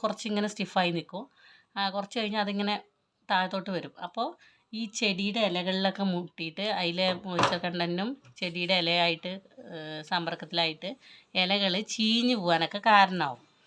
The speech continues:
അപ്പൊ അങ്ങനെയൊന്നും സംഭവിക്കാണ്ടും പിന്നെ നമുക്ക് ഇങ്ങനെയാണെങ്കിൽ ഇതിൻ്റെ ഗ്രോത്തും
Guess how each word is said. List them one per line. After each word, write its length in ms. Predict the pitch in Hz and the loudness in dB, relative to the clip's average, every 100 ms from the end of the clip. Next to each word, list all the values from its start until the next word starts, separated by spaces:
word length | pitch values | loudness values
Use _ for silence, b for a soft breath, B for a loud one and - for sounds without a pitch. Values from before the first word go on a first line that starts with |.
| b b - | b b -2
അപ്പൊ 100 | 214 | 0
അങ്ങനെയൊന്നും 420 | 202 220 233 233 247 226 | 2 2 0 -2 2 2
സംഭവിക്കാണ്ടും 760 | 196 202 208 220 196 190 226 320 - | 4 2 2 6 6 6 0 -2 -4
പിന്നെ 180 | 214 240 | 0 2
നമുക്ക് 280 | 226 208 202 233 | 2 2 -2 -4
ഇങ്ങനെയാണെങ്കിൽ 600 | 226 254 254 226 220 220 | -2 2 4 4 2 2
ഇതിൻ്റെ 340 | 233 202 208 214 190 | 2 2 0 0 2
ഗ്രോത്തും 560 | 196 185 190 - 226 | 2 2 2 0 -2